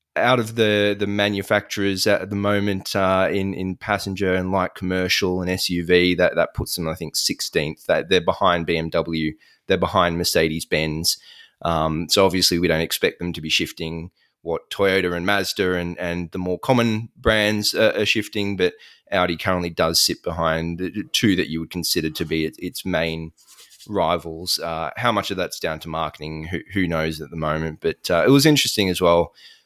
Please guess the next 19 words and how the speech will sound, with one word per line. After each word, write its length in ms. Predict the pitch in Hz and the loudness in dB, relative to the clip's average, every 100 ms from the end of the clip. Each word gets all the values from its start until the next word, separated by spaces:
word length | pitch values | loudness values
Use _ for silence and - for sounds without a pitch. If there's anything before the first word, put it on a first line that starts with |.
| _ | _
to 140 | - 101 | -4 0
note 400 | 90 85 82 - | 2 2 0 2
that, 340 | 82 80 - | 2 2 -2
uh, 180 | 87 85 | 0 2
in, 120 | 98 - | 0 -2
in 120 | 101 | -4
February, 640 | - 101 87 87 85 85 87 | 0 2 2 0 0 -2 -6
Volkswagen 720 | 104 98 92 - 92 85 90 | -4 0 0 0 -2 -2 -4
Group 260 | 82 95 98 101 | -2 -2 -2 -4
Australia, 560 | - 104 98 107 117 | -2 2 4 2 0
of 120 | 90 | -2
which 180 | 90 - | -2 0
Audi, 400 | 87 85 85 80 _ _ _ _ - | 0 0 -2 -6 _ _ _ _ -4
uh, 240 | 80 80 | 0 0
i-, 160 | 78 92 87 | 0 -2 -2
is 160 | 87 | -4
a 40 | 87 | -2
part 300 | 95 82 80 | 0 2 2
of 180 | 80 | -2